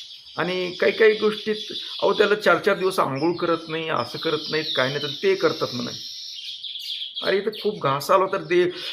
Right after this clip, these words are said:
अजून आम्ही एवढं घासून आम्हाला मेळ लागला नाही कुठला काही. हं? आणि कशाचंही काही सांगतेत लोक, दुश्मन निर्माण करतात एकामेकांमध्ये, समज गैरसमज हे असले. हं? हे बरोबर नाही एवढं ना.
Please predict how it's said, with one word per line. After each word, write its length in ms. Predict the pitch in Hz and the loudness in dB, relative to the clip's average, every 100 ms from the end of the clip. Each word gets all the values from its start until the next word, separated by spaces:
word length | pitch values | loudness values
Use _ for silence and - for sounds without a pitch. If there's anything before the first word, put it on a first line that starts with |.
| - | 0
अजून 320 | 135 151 190 | 4 4 4
आम्ही 160 | 208 202 | 4 6
एवढं 180 | 208 190 | 8 8
घासून 240 | 180 185 | 6 4
आम्हाला 260 | 185 190 190 | 4 6 6
मेळ 220 | 185 185 | 6 6
लागला 280 | 170 160 135 | 8 6 4
नाही 140 | 113 | 4
कुठला 260 | - - - | 0 -2 -4
काही. 180 | - - - - - - - - - - - | -4 -6 -4 -2 -2 -4 -6 -6 -6 -6 -4
हं? 100 | - 208 202 - - - - - | -4 -4 -6 -6 -8 -8 -10 -10
आणि 120 | 170 - | -6 -2
कशाचंही 420 | - 226 233 226 | 0 2 0 2
काही 280 | 214 208 208 | 2 0 2
सांगतेत 380 | 185 180 185 180 | -2 0 -4 -2
लोक, 220 | 180 180 | -2 -2
दुश्मन 420 | 175 156 170 165 | -6 -4 -4 -4
निर्माण 300 | 160 156 151 | -4 -4 -4
करतात 320 | 147 139 143 | -6 -8 -6
एकामेकांमध्ये, 920 | 143 143 139 131 131 - - - 131 127 - - - - | -6 -2 -2 -2 -6 -6 -14 -10 -8 -10 -12 -16 -10 -4
समज 400 | 131 131 131 123 | -2 0 -2 0
गैरसमज 460 | 120 - 123 120 | -2 -4 -6 -6
हे 100 | 113 | -4
असले. 600 | 117 - 71 - - - - - | -6 -6 -6 -6 -6 -10 -10 -10
हं? 60 | 165 - - - - - - - - - - - - - - - - - - - - - | -10 -12 -14 -12 -12 -10 -10 -8 -8 -8 -8 -6 -6 -6 -8 -8 -12 -14 -14 -12 -10 0
हे 300 | 196 214 220 - - - - - - - 139 | 8 8 8 2 -6 -6 -4 -2 -2 -4 0
बरोबर 380 | 139 180 196 185 | 4 6 6 4
नाही 260 | 143 113 - - - - | 2 -2 -6 -14 -12 -4
एवढं 260 | 123 117 | -2 -2
ना. 60 | 123 | -4